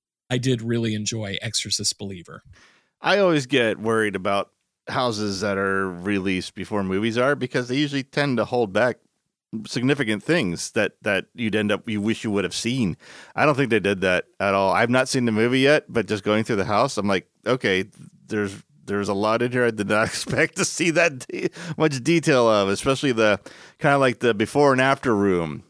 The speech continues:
Speaker 2: I go, "Well, I guess we can spoil it now." The, the exorcism that, that went wrong sequence.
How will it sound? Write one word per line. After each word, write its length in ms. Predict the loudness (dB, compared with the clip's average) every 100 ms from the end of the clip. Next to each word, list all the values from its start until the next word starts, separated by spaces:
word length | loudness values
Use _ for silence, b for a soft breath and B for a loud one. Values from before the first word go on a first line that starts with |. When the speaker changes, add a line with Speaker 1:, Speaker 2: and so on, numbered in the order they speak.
| -2
Speaker 2:
I 100 | 2
go, 140 | 4
"Well, 80 | 4
I 60 | 2
guess 180 | 0
we 80 | -2
can 60 | -6
spoil 340 | -4 0 0
it 100 | 0
now." 280 | 0 0 0
The, 260 | 0 0 -2 B B B
the 160 | 0 2
exorcism 540 | 0 -2 -2 -2 0
that, 120 | 0 -4 -10 -6
that 180 | -4 -4 _ _
went 240 | -4 -2 0
wrong 560 | 2 4 4 2 -4 b b b
sequence. 720 | -2 0 0 0 0 0 -4